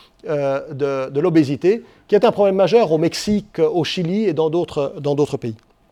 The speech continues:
De l'autre co-, d'un côté, donc, on a l'obésité, de l'autre côté, on a le gaspillage alimentaire. Ici, vous voyez les chiffres que j'ai repris de la fao, la Food and Agriculture Organization, qui montrent qu'en moyenne, en Europe, on gaspille,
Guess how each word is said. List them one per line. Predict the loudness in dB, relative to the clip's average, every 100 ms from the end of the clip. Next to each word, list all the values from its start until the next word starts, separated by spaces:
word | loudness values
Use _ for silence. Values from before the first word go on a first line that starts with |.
| _ _ _ -20 _ _ _ _ _ _ _ _ _ _ _ _ 2
De | 6
l'autre | 6 6 6
co-, | 8
d'un | 8
côté, | 8 8 6
donc, | 4 4
on | 4
a | 4
l'obésité, | 4 4 2 -2
de | 0
l'autre | -2 -2
côté, | -4 0
on | 0
a | 0
le | 2
gaspillage | 2 0 0 2 2 2
alimentaire. | 0 0 -2 -2 -6 -6 -16 _ _ _ _ _ _ _ _ _ -6
Ici, | -2
vous | 2
voyez | 4 4 4
les | 2
chiffres | 0 -4 -4
que | -4
j'ai | -2 -2
repris | -2 -2
de | 0
la | 0 0
fao, | 2 4 2 -2 _
la | -12
Food | -4 -2 -2
and | -2
Agriculture | -2 0 0 0 0
Organization, | 0 0 0 0 -2 -6 -12 -14 _ _ _ _ _ _ _ -2
qui | 2
montrent | 4 2 2 -2
qu'en | 0 4
moyenne, | 4 6 4 2 -4 _ _ _ 0
en | 6
Europe, | 6 6 2 2
on | 0
gaspille, | 0 -4 -8 -8